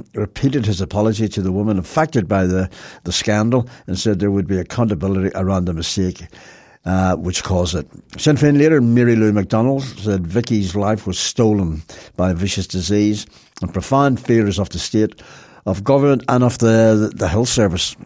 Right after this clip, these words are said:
During leaders', uh, questions, M-, McDonald,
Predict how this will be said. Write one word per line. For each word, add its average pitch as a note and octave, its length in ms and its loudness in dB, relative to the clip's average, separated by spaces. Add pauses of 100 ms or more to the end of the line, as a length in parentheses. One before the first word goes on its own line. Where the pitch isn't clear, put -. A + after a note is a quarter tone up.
(600)
During E3 280 4
leaders', B2+ 400 4
uh, A2+ 240 4
questions, B2 720 0
M-, A2 200 -4 (200)
McDonald, A#2+ 720 0